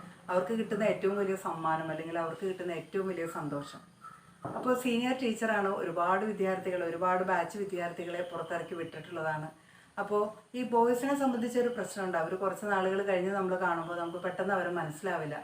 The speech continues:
മീശയും താടിയൊക്കെ വെച്ച് വേറൊരു രൂപത്തിലായിരിക്കും. അപ്പോൾ ടീച്ചറുടെ അടുത്തേക്ക് എത്തിയ യുവാവും ഇതേപോലെ തന്നെ താടിയും മീശയൊക്കെ വെച്ചിട്ടാണ്. അപ്പോൾ ടീച്ചറിന് പെട്ടെന്ന് മനസ്സിലായില്ല.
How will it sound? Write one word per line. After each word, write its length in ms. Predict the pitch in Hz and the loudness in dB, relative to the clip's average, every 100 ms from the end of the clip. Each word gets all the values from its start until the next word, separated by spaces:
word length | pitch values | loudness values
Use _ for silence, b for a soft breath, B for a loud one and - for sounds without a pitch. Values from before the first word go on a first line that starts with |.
| - | -10
മീശയും 360 | 170 160 170 185 | -8 -6 -4 -2
താടിയൊക്കെ 440 | 175 156 165 160 | 0 0 -2 -4
വെച്ച് 360 | 156 - 160 - | -6 -6 -8 -4
വേറൊരു 380 | 160 156 185 196 | 2 4 4 4
രൂപത്തിലായിരിക്കും. 800 | 190 147 147 156 151 143 - - - B B B B - | 2 0 -4 -2 -2 -2 -8 -18 -20 B B B B -10
അപ്പോൾ 140 | - | -8
ടീച്ചറുടെ 380 | 185 190 208 226 | 0 0 2 0
അടുത്തേക്ക് 300 | 240 226 226 | 0 2 2
എത്തിയ 220 | 233 233 | 2 4
യുവാവും 600 | 226 226 196 190 190 226 - | 4 4 6 6 6 0 -8
ഇതേപോലെ 520 | 180 175 180 196 208 | -4 -2 2 2 2
തന്നെ 160 | 202 196 | 2 2
താടിയും 440 | 202 160 156 190 | 2 2 2 0
മീശയൊക്കെ 440 | 202 170 202 185 185 | 0 -2 -2 -2 0
വെച്ചിട്ടാണ്. 480 | 175 175 180 170 170 | -2 -2 -2 -2 -4
അപ്പോൾ 400 | - - _ 202 | -10 -20 _ -4
ടീച്ചറിന് 340 | 233 226 262 269 | -2 0 0 2
പെട്ടെന്ന് 320 | 214 - 214 | 0 0 2
മനസ്സിലായില്ല. 640 | 196 170 - 214 277 160 | 0 -2 0 0 2 0